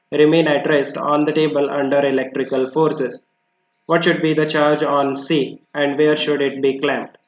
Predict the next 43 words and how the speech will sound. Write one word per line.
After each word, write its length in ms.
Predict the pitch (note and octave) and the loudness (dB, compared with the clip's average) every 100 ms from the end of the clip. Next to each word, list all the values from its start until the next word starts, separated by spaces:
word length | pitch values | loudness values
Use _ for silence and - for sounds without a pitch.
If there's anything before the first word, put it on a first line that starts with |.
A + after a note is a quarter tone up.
| _ | _
Okay, 220 | D#3+ C#3 - - _ _ _ _ _ - | -4 -4 -6 -16 _ _ _ _ _ -4
what 140 | E3 | 2
is 120 | F#3 E3+ | 4 4
given? 220 | D#3+ E3+ | 2 2
हमारे 200 | D3 D3 | 2 2
पास, 280 | D3 D3 - | 2 2 0
uh, 300 | C#3+ C#3 C#3 - - | 0 0 0 -10 -2
दो 120 | D3 D3+ | 2 4
पार्टिकल्स 520 | C#3 B2+ C#3 D3+ C#3+ | 4 2 0 0 0
हैं, 160 | B2+ B2+ - | -4 -8 -6
particle 400 | C#3 B2+ C3+ C#3 C3+ D3 | -4 -4 -2 -2 2 2
A 60 | D3 C#3 | 2 0
and, 220 | C3 C3 | -2 -2
uh, 140 | C3 C3 C3 | -2 -2 -4
particle 520 | B2+ C3 B2+ C3+ C3 B2+ _ _ _ | -4 -4 -2 0 0 -2 _ _ _
B। 180 | C#3+ C#3+ - - _ _ _ _ _ _ _ - | -2 -2 -2 -16 _ _ _ _ _ _ _ 0
पार्टिकल 400 | E3 F3 F3+ F3 | 2 4 2 2
A 200 | E3+ E3+ | 2 2
पे 100 | E3+ | 2
जो 100 | E3 E3 | 2 2
चार्ज 320 | D#3 D3 D3 | 2 2 2
है, 60 | C#3 | 0
that 140 | C3+ | 0
is 80 | C3+ | -2
Q, 180 | - D3+ D3 | -2 0 0
and 120 | C3+ | 0
पार्टिकल 380 | C#3 C3 C#3 C3+ C#3 | -2 -2 -2 -2 -2
B 80 | C#3+ | -2
पे 100 | C#3+ | -2
जो 120 | C3+ | -2
चार्ज 300 | C3+ B2+ C3+ C3+ | -2 -2 -2 -2
है, 80 | |
that 180 | C3 B2+ C3 | -4 -4 -4
is, 120 | C3 | -2
uh, 200 | C3 C3 - _ | -4 -4 -10 _
टू 140 | D3+ D#3 | -2 -2
क्यू। 160 | D3 B2+ - _ _ _ _ _ _ - | -2 -6 -6 _ _ _ _ _ _ -6
इनके 200 | E3 E3+ | -2 2
बीच 200 | F3 E3 | 2 2
में 120 | E3+ | 2
जो 100 | E3+ D3+ | 2 2
डिस्टेंस 460 | C#3 - D#3 D#3+ | 0 0 0 0
है, 220 | D#3 C3+ | 0 -2